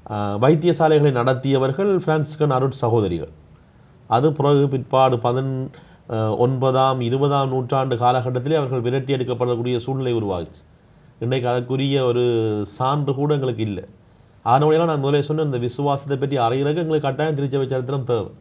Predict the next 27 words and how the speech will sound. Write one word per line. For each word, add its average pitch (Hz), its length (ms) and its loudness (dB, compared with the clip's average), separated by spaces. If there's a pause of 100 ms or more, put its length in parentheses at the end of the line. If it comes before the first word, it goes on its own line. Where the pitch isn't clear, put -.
(360)
இலங்கை 131 320 2
திருச்சபை 101 320 -2
சரித்திரம். 85 420 -10 (600)
அப்ப 110 140 -2
இதெல்லாம் 147 400 2
மறக்கப்பட்டிருக்கு. 117 680 -2 (880)
அப்ப 107 280 -2
இப்படி 120 260 0
பல்வேறுபட்ட 165 600 2
இடங்கள்ல 180 420 0
மருத்துவ 165 460 2
சேவையை 170 240 4
செய்தார்கள் 156 500 0
பிரான்சிஸ்கன் 156 560 -4
சகோதரிகள். 110 480 -2 (460)
அது 139 200 2
மட்டுமல்லாது 175 680 0 (120)
பிரான்சிஸ்கன் 160 600 -2
அருட் 139 220 0
தந்தையர்கள் 151 460 2
தான் 190 140 -4
முதல் 151 240 0
முதல்ல 160 200 2
இங்க 139 200 0
வந்திருந்து 135 540 -2 (680)
மதத்தை 139 400 0
பரப்பினாங்க, 104 580 -4